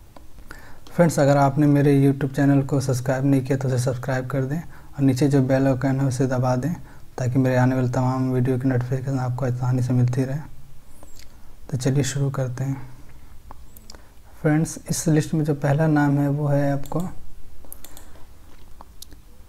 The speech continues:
फ्री पी एन जी इमेज डॉट कॉम। फ्री पी एन जी इमेज डॉट कॉम।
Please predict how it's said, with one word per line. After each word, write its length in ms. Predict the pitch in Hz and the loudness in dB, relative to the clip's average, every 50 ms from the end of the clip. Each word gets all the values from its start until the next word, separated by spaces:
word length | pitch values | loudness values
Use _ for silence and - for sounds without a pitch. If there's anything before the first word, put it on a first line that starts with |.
| - - - - - | -20 -20 -20 -18 0
फ्री 400 | - - 160 160 170 175 185 180 | 4 6 8 8 8 8 8 6
पी 180 | 180 - 160 156 | 4 6 6 8
एन 180 | 156 156 151 147 | 8 8 8 8
जी 140 | 160 170 | 8 6
इमेज 340 | 156 151 147 143 147 143 139 139 | 8 8 8 8 8 6 6 4
डॉट 200 | 135 135 135 - | 4 2 0 0
कॉम। 240 | - 131 127 135 135 127 - - - - - - - - - - - - - - - - - - - - - - - | -2 -2 -2 -2 -2 -4 -8 -10 -10 -12 -12 -12 -14 -16 -18 -18 -18 -18 -18 -18 -20 -20 -20 -20 -18 -18 -16 -10 -6
फ्री 360 | - 151 151 147 151 160 180 180 - - - - - - - - - - - - - - - - - - - - - - - - - - - - - - - - - - - - - - - - | 0 2 4 4 6 4 4 2 0 -4 -16 -16 -16 -16 -16 -18 -18 -20 -20 -18 -20 -18 -18 -20 -20 -20 -18 -20 -18 -18 -20 -20 -18 -18 -20 -20 -20 -20 -20 -20 -18 -20 -20 -20 -18 -16 -4 0
पी 100 | 147 143 139 135 - 127 - - | 2 4 4 4 2 0 -2 -2
एन 260 | 160 147 147 151 151 | 0 2 2 2 2
जी 180 | 143 143 156 160 175 180 170 - - - - - - - - - - - - - - - - - - - - - - - - - - - - - - - - - - - - - - - - - - - - 175 | 2 2 2 4 4 2 2 -2 -8 -16 -18 -18 -18 -18 -18 -18 -18 -18 -20 -18 -18 -18 -18 -18 -18 -20 -20 -20 -20 -20 -20 -20 -20 -20 -20 -20 -20 -18 -18 -16 -16 -16 -16 -16 -16 -18 -18 -18 -18 -6 0 2
इमेज 580 | 156 151 147 147 151 175 - - - - - - - - - - - - - - - - - - - - - - - - - - - - - - - - - - - - - - 156 | 4 6 6 6 6 4 2 -2 -8 -12 -12 -14 -16 -16 -16 -14 -14 -14 -16 -16 -18 -18 -16 -16 -16 -16 -16 -16 -18 -18 -18 -18 -18 -20 -20 -20 -20 -18 -16 -16 -14 -10 -6 -4 -4
डॉट 380 | 147 135 139 139 139 135 - - | -2 0 0 2 0 0 -2 -2
कॉम। 320 | - - 127 123 135 139 | 0 0 2 2 2 0